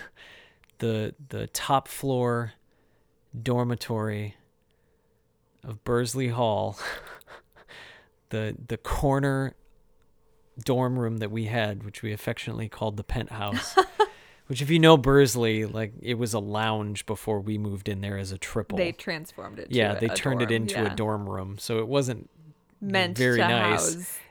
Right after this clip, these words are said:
Speaker 1: And then,
Speaker 2: students.
Speaker 1: and then also it was the top floor, and, and Bursley was built on a hill.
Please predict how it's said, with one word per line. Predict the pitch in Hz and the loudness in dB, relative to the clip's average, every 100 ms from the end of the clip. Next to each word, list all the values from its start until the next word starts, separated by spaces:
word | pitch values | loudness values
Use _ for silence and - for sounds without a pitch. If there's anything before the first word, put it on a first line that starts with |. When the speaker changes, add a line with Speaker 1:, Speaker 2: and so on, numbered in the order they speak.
| _ | _
Speaker 1:
And | - 131 131 | -2 2 4
then, | 131 127 | 4 2
Speaker 2:
students. | 123 - - - | -2 -6 -12 -4
Speaker 1:
and | 123 | -2
then | 127 | 2
also | 131 147 - 127 | 4 4 4 2
it | 117 | 2
was | 110 | 0
the | - | -4
top | 107 117 104 | -2 0 0
floor, | - - 185 135 | -2 -2 2 2
and, | 110 110 113 104 | 2 -2 -6 -8
and | - 117 110 | -6 -6 -2
Bursley | 139 139 123 | 2 2 2
was | 127 104 | -2 0
built | 120 110 | -2 -2
on | 110 | -6
a | 107 | -8
hill. | - 147 113 107 | -4 -2 0 -2